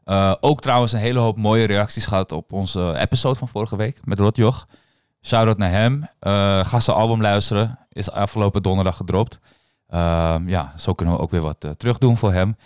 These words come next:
Maar, eh, goede reacties dus. En ook weer veel gebeurd. Daar gaan we het over hebben. Maar niet voordat we beginnen met het gebruikelijke rondje langs de velden.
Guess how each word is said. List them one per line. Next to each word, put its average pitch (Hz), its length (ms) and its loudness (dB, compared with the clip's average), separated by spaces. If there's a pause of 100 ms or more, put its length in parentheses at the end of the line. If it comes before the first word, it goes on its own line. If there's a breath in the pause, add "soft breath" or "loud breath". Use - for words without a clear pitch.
(380 soft breath)
Maar, 110 260 4
eh, 110 100 4
goede 190 300 4
reacties 151 440 2
dus. 123 320 2
En 139 140 0
ook 123 180 2
weer 120 100 2
veel 131 240 2
gebeurd. 107 440 0
Daar 131 80 0
gaan 131 120 2
we 127 60 2
het 123 100 0
over 113 240 0
hebben. 127 380 2
Maar 107 180 2
niet 123 400 2
voordat 120 300 -2
we 107 80 -8
beginnen 104 420 -2
met 95 180 -2
het - 100 -6
gebruikelijke 98 680 0
rondje 104 260 0
langs 87 160 -4
de - 80 -14
velden. 143 380 0